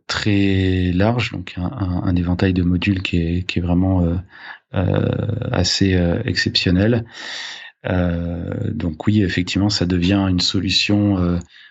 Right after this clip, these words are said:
assez, euh, rapide à mettre en place et du coup qui correspond à, à, aux besoins, euh, notamment ces dernières années et, et avec ce qu'on a vécu, euh,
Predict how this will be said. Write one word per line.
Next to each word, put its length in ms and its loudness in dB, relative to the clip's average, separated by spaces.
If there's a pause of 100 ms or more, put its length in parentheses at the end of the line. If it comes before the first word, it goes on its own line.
(140)
assez, 520 0
euh, 400 0
rapide 600 0 (440)
à 80 -2
mettre 240 -4
en 60 0
place 340 -2
et 80 -4
du 120 -8
coup 140 -20
qui 200 -14
correspond 580 -4
à, 240 -4 (320)
à, 420 -4
aux 60 4
besoins, 580 2
euh, 100 0 (340)
notamment 400 2
ces 160 0
dernières 420 0
années 320 2
et, 400 -2
et 60 0
avec 180 -4
ce 80 -8
qu'on 140 -2
a 80 0
vécu, 420 -2
euh, 100 0